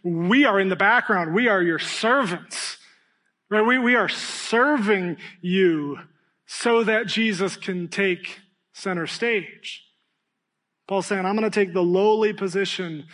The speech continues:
of the servant in humility for Jesus' sake." Now, having taken the posture of a humble servant,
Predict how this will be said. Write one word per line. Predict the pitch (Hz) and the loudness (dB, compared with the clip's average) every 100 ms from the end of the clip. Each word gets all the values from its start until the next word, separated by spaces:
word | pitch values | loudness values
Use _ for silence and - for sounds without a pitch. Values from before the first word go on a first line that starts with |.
| - _ _ - | -20 _ _ -16
of | 147 131 | -14 -12
the | 147 | -12
servant | - - 208 165 - - - - _ _ _ _ _ - | -10 -4 -4 -4 -8 -18 -18 -18 _ _ _ _ _ -2
in | 214 233 | 0 2
humility | 202 226 214 214 233 226 202 165 - _ _ _ _ _ _ _ _ _ _ | 0 0 0 0 0 0 -2 -8 -16 _ _ _ _ _ _ _ _ _ _
for | - 175 | -12 -8
Jesus' | 143 123 190 190 180 - 180 160 - _ _ | -8 -6 -4 -4 -6 -6 -8 -8 -12 _ _
sake." | - - - 139 - _ - _ _ _ _ _ _ _ _ _ _ _ _ _ _ _ _ _ | -20 -16 -14 -14 -16 _ -20 _ _ _ _ _ _ _ _ _ _ _ _ _ _ _ _ _
Now, | 196 190 | 0 2
having | 208 247 226 220 180 - - _ _ _ - - | 4 2 2 0 -4 -8 -20 _ _ _ -20 -6
taken | - 226 240 240 226 226 220 | 0 0 2 0 -2 -4 -6
the | 180 | -4
posture | - 233 226 - - - 143 170 208 - - _ _ _ _ _ _ _ _ - | -2 2 2 0 -4 -4 -4 -6 -8 -14 -20 _ _ _ _ _ _ _ _ -14
of | 151 | -4
a | 160 | -4
humble | - 220 220 220 | 0 0 2 0
servant, | 208 - - 226 214 - 127 139 165 | -2 -6 -2 0 0 0 -8 -12 -14